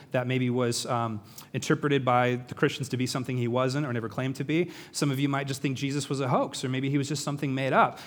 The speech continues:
Regardless of what your view is, I, I wanna invite you to at least give him a good look.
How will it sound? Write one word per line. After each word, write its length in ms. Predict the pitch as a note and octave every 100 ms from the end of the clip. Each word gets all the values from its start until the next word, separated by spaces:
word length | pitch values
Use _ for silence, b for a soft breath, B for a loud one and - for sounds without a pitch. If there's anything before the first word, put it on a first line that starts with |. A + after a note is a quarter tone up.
| B
Regardless 400 | D3+ F3 C#4+ -
of 40 |
what 160 | G#3 F#3+
your 100 | D#3+
view 180 | E3+ B3
is, 160 | E3+
I, 120 | D#3 D#3
I 40 |
wanna 220 | E3+ A3
invite 420 | E3+ C#3+ E3+ G3+
you 60 | F3+
to 80 | D3+
at 100 | D3
least 260 | A3 A#3+
give 200 | - G#3
him 120 | F#3 E3
a 60 |
good 240 | C3 D#3+ C3
look. 400 | D3 C3 -